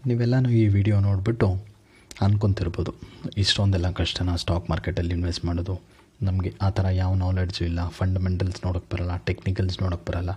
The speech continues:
ನಾನು ಹೆಂಗೆ invest ಮಾಡ್ಬೋದು stock ಮಾರ್ಕೆಟಲ್ಲಿ? stock ಮಾರ್ಕೆಟಲ್ಲಿ ನನ್ನ ಕೈಯಲ್ಲಿ invest ಮಾಡೋಕ್ಕಾಗಲ್ಲ" ಅಂತ ನೀವು ಅನ್ಕೊಂತಿರ್ಬೋದು. But without any knowledge stock ಮಾರ್ಕೆಟಲ್ಲಿ invest ಮಾಡ್ಬೋದು. ಇನ್ನೂ ಒಂದು ವೇ ಇದೆ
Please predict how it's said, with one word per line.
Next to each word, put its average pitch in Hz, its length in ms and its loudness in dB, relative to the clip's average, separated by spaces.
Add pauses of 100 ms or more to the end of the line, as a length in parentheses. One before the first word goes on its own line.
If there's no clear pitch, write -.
(480)
ನಾನು 110 220 0
ಹೆಂಗೆ 113 180 0
invest 98 320 0
ಮಾಡ್ಬೋದು 90 360 0
stock - 320 -2
ಮಾರ್ಕೆಟಲ್ಲಿ? 87 580 -4 (220)
stock 95 220 -4
ಮಾರ್ಕೆಟಲ್ಲಿ 98 400 -4
ನನ್ನ 92 120 -2
ಕೈಯಲ್ಲಿ 95 260 -2
invest 101 300 -2
ಮಾಡೋಕ್ಕಾಗಲ್ಲ" 95 500 -2
ಅಂತ 98 200 -6
ನೀವು 101 160 0
ಅನ್ಕೊಂತಿರ್ಬೋದು. - 680 -6 (600)
But 98 220 -4 (100)
without 98 360 0 (240)
any 95 240 2
knowledge 90 480 -2 (300)
stock - 320 -4
ಮಾರ್ಕೆಟಲ್ಲಿ 92 460 -2
invest 87 360 -2
ಮಾಡ್ಬೋದು. 98 320 -8 (520)
ಇನ್ನೂ 92 240 2
ಒಂದು 90 240 0
ವೇ 90 100 -2
ಇದೆ 90 260 -8